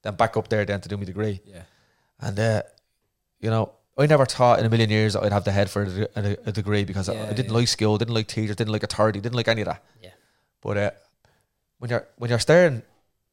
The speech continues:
Speaker 1: reality in the face, you have to make big decisions. You have to step outside your comfort zone.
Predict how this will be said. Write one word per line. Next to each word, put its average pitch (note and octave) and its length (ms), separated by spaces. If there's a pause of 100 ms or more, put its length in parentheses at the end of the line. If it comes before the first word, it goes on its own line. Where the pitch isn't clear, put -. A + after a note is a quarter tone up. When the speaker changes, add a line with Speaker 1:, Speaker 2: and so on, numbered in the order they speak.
(180)
Speaker 1:
reality A#2+ 360
in G#2 60
the G2 60
face, - 520
you G#2 100
have B2+ 140
to C#3 80
make B2 140
big B2 120
decisions. A2 460
You G#2+ 60
have C3 100
to C#3 60
step C3 180
outside A#2 300
your A2 60
comfort B2 280
zone. G2 220